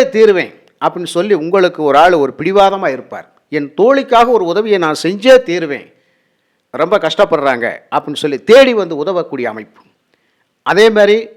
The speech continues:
நீங்களும், "என் நண்பனுக்காக, என் தோழிக்காக கட்டாயம் நான் உதவி செய்வேன், என் கணவருக்காக, என் மனைவிக்காக கண்டிப்பா நானு எதில் வேற எதையும் நான் விட்டு கொடுக்கலாம் முடியாது, அவங்களுக்கு கட்டாயம் செஞ்சே தீருவேன், அவங்களுக்கு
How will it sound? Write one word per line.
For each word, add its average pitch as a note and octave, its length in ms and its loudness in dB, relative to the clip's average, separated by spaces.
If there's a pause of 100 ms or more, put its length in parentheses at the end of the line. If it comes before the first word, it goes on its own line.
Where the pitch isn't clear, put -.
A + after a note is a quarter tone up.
(160)
நீங்களும், A3+ 460 2 (400)
"என் F#3 140 0
நண்பனுக்காக, G#3+ 560 0 (320)
என் E3 200 -6
தோழிக்காக F3+ 580 4 (320)
கட்டாயம் A3+ 540 2
நான் F3 160 -4
உதவி F#3 180 -4 (100)
செய்வேன், D3 280 -6 (360)
என் D3 180 -8
கணவருக்காக, E3 580 0 (500)
என் C#3+ 140 -6
மனைவிக்காக E3+ 500 -2 (540)
கண்டிப்பா F#3 420 0 (100)
நானு D3+ 220 -2 (380)
எதில் E3 380 -6
வேற E3 140 4 (120)
எதையும் G#3 220 -2
நான் D3 120 -4
விட்டு F#3 180 -8
கொடுக்கலாம் G#3 480 -2
முடியாது, E3 300 0 (340)
அவங்களுக்கு D#3+ 320 -2
கட்டாயம் G3+ 380 0
செஞ்சே F#3 280 2 (140)
தீருவேன், D#3 400 -6 (1200)
அவங்களுக்கு C#3+ 340 -6